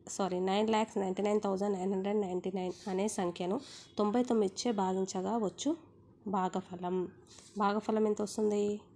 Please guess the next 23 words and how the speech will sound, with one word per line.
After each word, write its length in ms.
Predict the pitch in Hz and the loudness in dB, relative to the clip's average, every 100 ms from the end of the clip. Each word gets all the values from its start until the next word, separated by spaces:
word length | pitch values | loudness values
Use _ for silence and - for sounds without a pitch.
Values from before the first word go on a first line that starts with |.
| - - - - | -20 -20 -20 -18
చేయండి. 340 | - 208 175 175 - - - - - - - - - 202 | -4 -2 -2 -8 -14 -20 -20 -20 -20 -20 -20 -20 -14 -10
నెక్స్ట్ 320 | 196 - - | -8 -10 -2
థర్డ్ 220 | 196 196 | 0 0
క్వశ్చన్, 420 | - 175 - 214 247 - _ - | -2 -4 -4 -6 -8 -14 _ -18
సహజ 400 | - 208 196 233 | -4 -2 0 2
విలువ 500 | 277 254 247 247 254 | 2 2 2 2 2
మరియు 340 | 240 196 196 | 2 2 2
స్థాన 420 | 220 - 196 190 233 | 2 0 0 2 4
విలువ 380 | 220 185 208 262 | 4 2 0 -2
సమానంగా 800 | - 190 196 220 240 240 220 208 | -4 -2 0 2 4 2 2 0
గల 220 | 196 196 | 0 0
అంకె. 460 | 247 190 - 185 - - - - - | 0 -2 -2 -4 -4 -10 -20 -20 -6
సహజ 320 | 190 190 214 | -4 -2 0
విలువ 420 | 226 226 226 262 | 0 2 2 4
మరియు 260 | 262 247 277 | 4 2 0
స్థాన 340 | - 202 202 | 0 -2 2
విలువ 240 | 202 185 | 2 2
రెండు 240 | 185 190 262 | 2 2 2
సమానంగా 500 | 254 196 196 196 185 | 2 2 2 2 0
ఉంటుంది. 280 | 175 175 - | -2 -6 -4
ఆ 160 | 190 196 | -2 0
అంకె 320 | 190 190 208 | 0 0 0
ఏది? 400 | 185 170 180 175 | 0 0 -2 -4